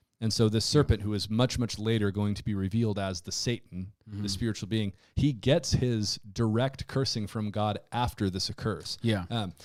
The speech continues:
Speaker 1: and so again, uh, you know, you
Speaker 2: So at minimum, he wasn't a, he wasn't cursed before that. Maybe he had rebelled, but God hadn't like, straight
Speaker 1: Yeah, pronounced
Speaker 2: done the ultimate
Speaker 1: judgment.
Speaker 2: curse yet.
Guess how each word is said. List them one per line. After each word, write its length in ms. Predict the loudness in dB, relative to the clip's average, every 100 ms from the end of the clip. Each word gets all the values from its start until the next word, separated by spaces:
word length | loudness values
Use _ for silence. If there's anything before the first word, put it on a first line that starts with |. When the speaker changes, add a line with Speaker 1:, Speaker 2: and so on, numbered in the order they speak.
| -8
Speaker 1:
and 80 | -2
so 100 | 2
again, 200 | 4 4
uh, 40 | 4
you 140 | 2
know, 140 | 2 2
you 140 | 6
Speaker 2:
So 100 | 6
at 120 | 8
minimum, 520 | 6 4 2 2 2 -2 -10 _ _
he 180 | 0 4
wasn't 400 | 6 6 6 2
a, 80 | 0
he 160 | -2 2
wasn't 340 | 4 4 2
cursed 360 | 0 2 2 2
before 340 | -2 2 4
that. 180 | 4 2
Maybe 360 | 4 6 8 6
he 160 | 6
had 160 | 6 4
rebelled, 500 | 2 4 8 8 6
but 140 | 2 4
God 240 | 6 6
hadn't 400 | 6 4 4 -4 _ _ _ _ _ -2
like, 220 | -2 0
straight 360 | 2 4 4
Speaker 1:
Yeah, 60 | 2
pronounced 440 | 4 6 6 8 8
Speaker 2:
done 240 | 8 6
the 80 | 2 6
ultimate 200 | 8 8
Speaker 1:
judgment. 300 | 4 2 0
Speaker 2:
curse 340 | 0 2 0
yet. 260 | -2 -6 -14